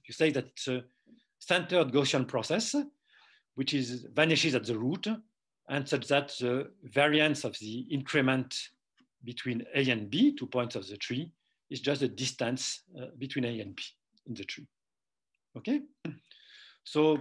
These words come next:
just to give some more intuition about this definition, I'm going to view this Z A as a label assigned to the point A of the tree.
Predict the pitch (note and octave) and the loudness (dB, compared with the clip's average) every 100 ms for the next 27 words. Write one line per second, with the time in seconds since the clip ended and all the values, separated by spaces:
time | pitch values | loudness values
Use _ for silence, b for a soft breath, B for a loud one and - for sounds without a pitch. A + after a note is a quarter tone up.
0 | D3 E3 C#3+ - B2+ C3 - B2+ B2 A#2+ | 2 2 2 -2 0 0 0 -2 -2 -2
1 | A#2+ A#2+ C3 B2+ - C3 D3 B2+ A#2 A2 | -4 0 2 0 0 2 2 2 0 -2
2 | A2 G#2 A2+ A#2 G#2+ - F3 G#3+ - b | -2 -4 -4 -4 -4 0 2 2 -2 b
3 | b b b _ C3 - - C3+ F#3 F#3 | b b b _ -20 -16 -10 0 0 2
4 | F#3 C#3 F3+ G3+ F#3+ C#3+ C#3 A2+ D3+ D#3+ | 0 0 -2 -2 -2 -4 -6 -4 0 4
5 | E3 F3+ C3+ B2 B2 D#3+ E3+ C#3+ D#3+ G#3+ | 6 6 4 2 4 4 6 4 4 0
6 | - C#3 - C#3+ D#3 E3 F3 E3 B2+ A#2 | -4 -4 2 4 4 2 -4 -8 -6 -6
7 | B2 B2+ A#2 - C3 A#2 - - - C4+ | 0 0 0 -2 0 0 -2 -6 2 2